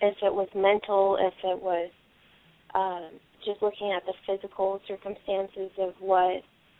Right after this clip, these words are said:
uh, you know, unexpected things have placed me in. Um, but I think listening to what you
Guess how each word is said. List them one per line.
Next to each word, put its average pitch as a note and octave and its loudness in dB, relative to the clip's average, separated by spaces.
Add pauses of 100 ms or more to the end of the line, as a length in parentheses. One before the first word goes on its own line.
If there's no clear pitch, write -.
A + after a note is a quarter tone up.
(360)
uh, F#3 2 (640)
you G#3+ 4
know, F#3+ 2
unexpected G3+ 2
things G3 -4
have - -16 (120)
placed - -6
me F#3 0
in. F#3 -4 (400)
Um, F#3+ -4 (120)
but G#3+ 6
I G#3 8 (100)
think A3 2 (300)
listening A3 0
to G3+ 0
what G3 2
you G3 -6